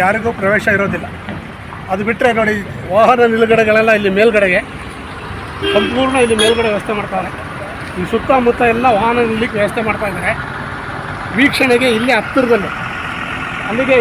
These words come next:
ಯಾವುದೇ ಕಾರಣಕ್ಕೂ ಜೋಗ ಜಲಪಾತ ವೀಕ್ಷಣೆಗೆ ನಿಷೇಧವಿಲ್ಲ. ಜೋಗ ಜಲಪಾತದ ಒಳಗಡೆ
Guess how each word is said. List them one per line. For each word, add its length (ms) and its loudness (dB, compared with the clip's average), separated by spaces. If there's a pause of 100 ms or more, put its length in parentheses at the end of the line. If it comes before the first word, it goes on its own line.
ಯಾವುದೇ 240 4 (120)
ಕಾರಣಕ್ಕೂ 340 2 (100)
ಜೋಗ 140 4 (100)
ಜಲಪಾತ 400 0 (880)
ವೀಕ್ಷಣೆಗೆ 560 2
ನಿಷೇಧವಿಲ್ಲ. 520 4 (840)
ಜೋಗ 220 4 (180)
ಜಲಪಾತದ 600 2 (180)
ಒಳಗಡೆ 280 4